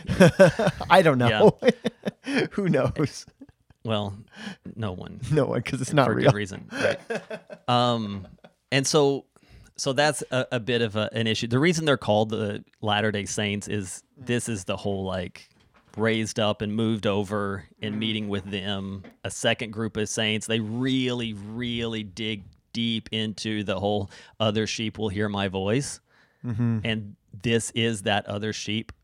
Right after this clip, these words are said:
Speaker 2: group,
Speaker 1: Mm-hmm.
Speaker 2: um, in, in, in what they're, they're going to teach. Um, obviously, like you said, uh, shaped, colored by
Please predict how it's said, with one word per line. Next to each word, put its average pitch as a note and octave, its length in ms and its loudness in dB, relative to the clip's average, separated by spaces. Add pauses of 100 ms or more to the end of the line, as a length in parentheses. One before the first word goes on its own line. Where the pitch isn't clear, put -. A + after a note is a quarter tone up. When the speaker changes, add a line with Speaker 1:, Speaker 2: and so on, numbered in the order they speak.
(360)
Speaker 2:
group, A2 340 0
Speaker 1:
Mm-hmm. - 760 -10
Speaker 2:
um, F#2+ 500 -6 (280)
in, G2+ 260 -8
in, G2+ 400 -8 (560)
in G2 140 -6
what G2 200 -6
they're, F#2+ 360 -2 (140)
they're G2+ 220 -4
going F#2+ 280 -6
to G2 60 -10
teach. G#2 380 -6 (640)
Um, G2 320 0 (100)
obviously, B2+ 640 4
like A#2 200 2
you A#2 140 0
said, G#2+ 480 0 (240)
uh, F#2+ 460 -4 (340)
shaped, - 680 -2 (1120)
colored A2 440 -2 (760)
by G2+ 680 2